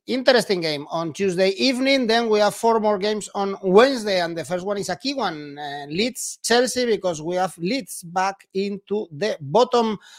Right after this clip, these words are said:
three, so they have to get points out of this game, with Chelsea dropping points and points in this end of the season. They are having a bad time after they were kicked out of the Champions League, and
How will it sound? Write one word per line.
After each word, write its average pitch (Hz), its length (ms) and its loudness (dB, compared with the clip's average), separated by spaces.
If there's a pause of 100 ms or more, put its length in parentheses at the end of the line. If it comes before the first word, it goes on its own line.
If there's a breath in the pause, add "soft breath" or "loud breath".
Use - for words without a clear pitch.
(240 loud breath)
three, 277 400 2
so 175 280 -2
they 165 100 -4
have 170 220 -2
to 202 80 -6
get 180 260 -4
points 214 400 -2
out 175 320 -2
of 156 160 -6
this 165 240 -2
game, 202 400 2
with 190 380 0
Chelsea 196 420 2
dropping 170 400 -2
points 185 320 -4
and 156 180 -6
points 185 300 -2
in 156 160 -6
this 160 300 -4
end 170 280 -2
of 151 240 -4
the 156 380 -2
season. 226 720 0
They 170 100 -2
are 151 120 -2
having 156 260 -6
a 147 100 -4
bad 175 240 2
time 165 260 2
after 147 300 -6
they 143 140 -6
were 143 140 -4
kicked - 260 -14
out 143 300 -2
of 135 240 -6
the 139 260 -6
Champions 202 540 2
League, 247 240 4 (140)
and 190 280 0